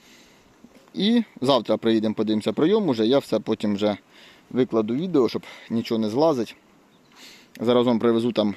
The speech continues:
охоронцю павербанк попросив підзарядити. Так, ось у нас водичка. До речі, водичку зараз вже не дуже сильно п'ють. Так собі. <clears throat> Але випивали ловко. Зараз пройшов дощик,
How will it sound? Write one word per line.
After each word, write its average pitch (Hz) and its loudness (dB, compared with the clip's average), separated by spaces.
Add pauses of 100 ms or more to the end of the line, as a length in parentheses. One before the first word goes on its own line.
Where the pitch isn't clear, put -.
охоронцю 110 0 (140)
павербанк 113 0
попросив 120 -4 (580)
підзарядити. 113 0 (240)
Так, 98 -6
ось 131 -4
у - -4
нас 127 -2
водичка. 156 -2
До 123 0
речі, 123 0
водичку 120 -4
зараз 110 2
вже 113 -4
не 117 0
дуже 196 0
сильно 147 -2
п'ють. 131 -6 (880)
Так 117 2
собі. 110 -2 (220)
<clears throat> - 2 (1160)
Але 147 4 (180)
випивали 143 2
ловко. 135 0
Зараз 110 0
пройшов 113 -2
дощик, 185 -2